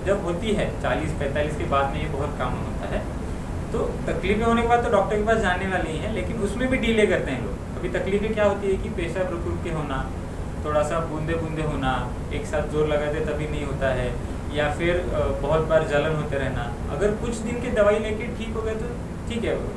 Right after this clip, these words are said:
क्योंकि, अ, ये सब लक्षण है, सिर्फ कैंसर नहीं हो ऐसा ज़रूरी नहीं है, और भी बहुत सारी बीमारी है तो उसमें होता है, जैसे कि छाले आना, वो बहुत सारे मुंह में, मुंह का अगर कैंसर की बात करें तो वो अलग बीमारी की वजह से भी हो सकता है। लेकिन दिक्कत ये है कि हम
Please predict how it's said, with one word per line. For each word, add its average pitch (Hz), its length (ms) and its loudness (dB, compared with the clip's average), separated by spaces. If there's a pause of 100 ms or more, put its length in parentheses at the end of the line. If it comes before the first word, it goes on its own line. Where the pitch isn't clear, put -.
(120)
क्योंकि, 170 260 0
अ, 139 680 -2
ये 202 140 6
सब 220 240 2
लक्षण 214 240 2
है, 214 200 2
सिर्फ 226 240 2
कैंसर 196 440 0
नहीं 196 300 0
हो 196 240 2
ऐसा 170 220 2
ज़रूरी 165 400 0
नहीं 135 180 -2
है, 107 120 -4 (420)
और 175 160 4
भी 196 120 6
बहुत 180 220 4
सारी 185 140 4
बीमारी 170 380 0
है 165 80 -2
तो 170 80 0
उसमें 156 260 -4
होता 185 120 -2
है, - 60 -2
जैसे 160 180 -4
कि 170 80 -2
छाले 151 320 2
आना, 113 260 -2 (440)
वो 220 100 4
बहुत 220 300 4
सारे 233 300 4 (100)
मुंह 185 180 -2
में, 190 240 -2
मुंह 170 180 -2
का 175 80 6
अगर 165 260 4
कैंसर 156 260 -2
की 156 140 -4
बात 139 200 0 (100)
करें - 240 -2 (260)
तो 202 80 -2
वो 226 140 0
अलग 208 440 4
बीमारी 160 540 -2
की 196 100 -2
वजह 85 200 -2
से - 120 -4
भी 214 180 -4
हो 202 60 2
सकता - 320 -4
है। 185 100 -4
लेकिन 196 260 -4
दिक्कत 214 380 -4
ये 214 80 -2
है 190 160 0
कि 214 160 -4
हम 233 200 0